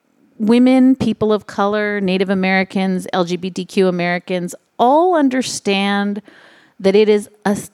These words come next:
absolute double-edged sword, that the same legal processes and systems that were used to criminalize your behavior, to diminish you, to take away power and freedom for centuries,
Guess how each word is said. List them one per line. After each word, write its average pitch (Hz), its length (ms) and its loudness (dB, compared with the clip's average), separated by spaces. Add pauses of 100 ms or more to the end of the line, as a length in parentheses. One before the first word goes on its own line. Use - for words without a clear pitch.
(140)
absolute 254 840 0
double-edged 180 640 0
sword, - 800 -4
that 185 200 -12
the 196 100 0
same 311 600 0 (360)
legal 220 340 0
processes 202 680 -2
and 180 160 -2
systems - 800 -6 (280)
that 202 120 4
were 196 160 2
used 202 840 -2 (100)
to 160 540 2
criminalize 208 840 0
your 202 100 0
behavior, 185 680 -2
to 156 460 -2 (360)
diminish 196 640 2
you, 185 300 4
to 165 100 -4
take 185 320 -4
away 185 240 0
power 180 460 0
and 175 180 -2
freedom 165 500 -4
for 175 160 -6
centuries, 170 920 -6